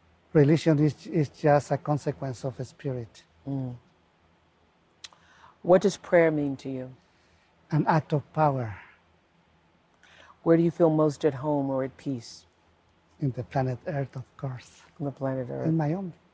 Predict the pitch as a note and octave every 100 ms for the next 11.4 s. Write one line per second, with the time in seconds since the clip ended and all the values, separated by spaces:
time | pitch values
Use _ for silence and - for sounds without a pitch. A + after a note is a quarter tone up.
0 | _ F#3 F#3 C3+ - - D#3+ D3 D3 C#3+
1 | C#3 C3 B2 A2+ _ _ _ _ - F3
2 | F3 G3+ A3 C4+ C4 A#3 G3 F#3+ F#3+ E3+
3 | F#3 E3+ F3 E3+ D#3+ - - F#3 D3 -
4 | C#3+ - D#3 D3 C#3 C#3+ B2+ - - _
5 | _ _ _ D#3+ C#3+ - D#3 D3+ D3+ C3+
6 | A#2+ - B2 A2 - _ C#3+ C3+ C3 C3+
7 | B2+ - A#2+ - - _ _ _ _ _
8 | _ _ - F#3 F#3 E3+ F3 D#3 - D3
9 | C#3+ C#3+ D3 C3 - _ _ _ _ _
10 | _ _ _ _ _ _ _ - D3+ C3
11 | C3 - A#2+ G2+